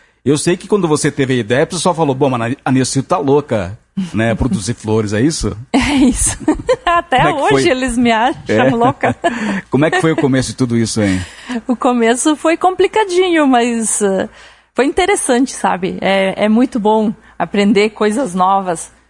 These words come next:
Speaker 2: desafiador, muito desafiador, mas valeu a pena.
Speaker 1: Mas por que exatamente com flores?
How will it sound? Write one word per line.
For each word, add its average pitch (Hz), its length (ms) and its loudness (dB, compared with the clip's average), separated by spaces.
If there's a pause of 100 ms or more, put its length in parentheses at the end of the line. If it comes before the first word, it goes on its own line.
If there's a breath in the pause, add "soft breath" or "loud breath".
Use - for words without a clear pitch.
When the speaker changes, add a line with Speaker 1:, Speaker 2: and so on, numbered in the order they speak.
Speaker 2:
desafiador, 220 760 0
muito 220 320 2
desafiador, 185 640 -2 (640 soft breath)
mas 190 640 0
valeu 226 280 2
a 311 60 -2
pena. 277 260 -2 (720 loud breath)
Speaker 1:
Mas - 160 -2
por - 160 0
que - 80 0
exatamente 151 560 0
com 123 180 0
flores? 101 720 -4